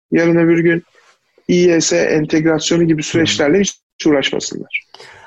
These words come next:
Speaker 2: Aynen. Peki, e, bu tarz işte kargo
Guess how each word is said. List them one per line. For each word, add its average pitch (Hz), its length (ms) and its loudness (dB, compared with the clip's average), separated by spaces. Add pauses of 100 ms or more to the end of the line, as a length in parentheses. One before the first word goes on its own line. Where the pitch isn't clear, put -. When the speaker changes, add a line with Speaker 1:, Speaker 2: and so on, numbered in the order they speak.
Speaker 2:
Aynen. 113 280 -2
Peki, 131 320 -4
e, 117 800 -2
bu 123 80 -6
tarz 123 360 -4 (160)
işte 120 280 -6
kargo 123 580 0